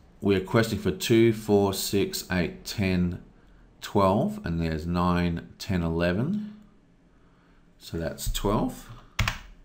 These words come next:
And that's the end of that. We're then gonna tap you and heal one. And then, because it's the end of the combat phase, we're then gonna put that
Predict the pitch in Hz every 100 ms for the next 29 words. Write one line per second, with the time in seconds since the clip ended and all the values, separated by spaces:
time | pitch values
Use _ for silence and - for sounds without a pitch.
0 | - _ _ _ - - - - - -
1 | - 95 - 101 98 101 131 - - -
2 | - 92 92 95 92 87 85 - 104 98
3 | - - 87 98 143 170 82 82 82 -
4 | 107 104 90 156 - - - - 78 90
5 | 165 214 - - - - - - _ _
6 | _ - 87 92 160 107 107 139 - -
7 | - _ - 98 - 120 107 - 85 98
8 | 107 95 85 - 117 107 - - 85 85
9 | 85 - - - 85 87 87 85 82 78
10 | 87 - - - 80 - -